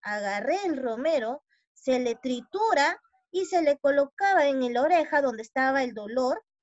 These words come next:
inmediatamente le comenzó a dejar de doler.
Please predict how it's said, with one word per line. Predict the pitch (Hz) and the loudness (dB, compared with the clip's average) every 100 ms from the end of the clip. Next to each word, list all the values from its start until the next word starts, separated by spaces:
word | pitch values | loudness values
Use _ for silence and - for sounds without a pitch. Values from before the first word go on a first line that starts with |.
| _ 440 466 349 | _ -6 0 0
inmediatamente | 285 349 339 311 311 320 320 339 | 2 0 0 -4 -4 -6 -6 -4
le | 262 | -4
comenzó | 240 226 214 220 214 277 320 311 _ _ - | -4 -10 -10 -14 -6 -4 -4 -8 _ _ -4
a | 233 220 | -2 -2
dejar | 202 - 247 247 | -6 -4 -2 -2
de | 233 226 | -4 -6
doler. | 202 175 160 165 | -6 -8 -10 -16